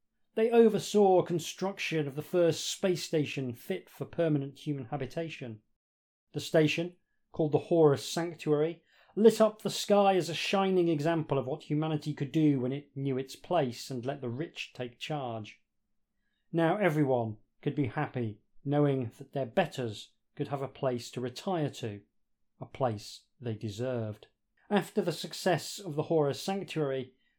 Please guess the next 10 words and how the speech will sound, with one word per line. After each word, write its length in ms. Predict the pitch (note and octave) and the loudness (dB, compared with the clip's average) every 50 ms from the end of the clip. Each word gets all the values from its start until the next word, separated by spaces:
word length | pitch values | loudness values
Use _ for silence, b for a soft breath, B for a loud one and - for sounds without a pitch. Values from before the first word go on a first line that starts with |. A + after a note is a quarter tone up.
| _ - | _ -2
the 80 | F#3 F#3 | 4 6
Illuminated 640 | F#3+ G3 A3 A#3 A3 G3 F3+ E3+ D#3 D3+ D#3 D3 - | 8 8 8 8 8 8 8 6 4 4 2 0 0
funded 340 | - F3 E3 D3+ D#3 D3+ | 0 0 2 2 2 0
colonies 460 | - - G3 F#3+ F3+ E3 D#3+ D3+ C#3 D#3 | 2 2 4 4 4 6 4 4 4 2
on 140 | G3 D#3+ | 2 4
the 80 | D3 D3 | 4 6
Moon 440 | D#3 E3+ F3 F3 E3+ E3+ E3+ F3+ F#3 D#3+ | 6 6 6 6 6 4 2 0 -4 -4
and 160 | D3 C#3 C#3 | -4 -2 -2
on 180 | C#3 C3+ C3 | -2 -2 -2
Mars. 560 | C3+ B2+ A#2+ A2+ A2 G#2 G#2 G#2 - - - | 0 0 0 0 0 -2 -4 -8 -10 -12 -20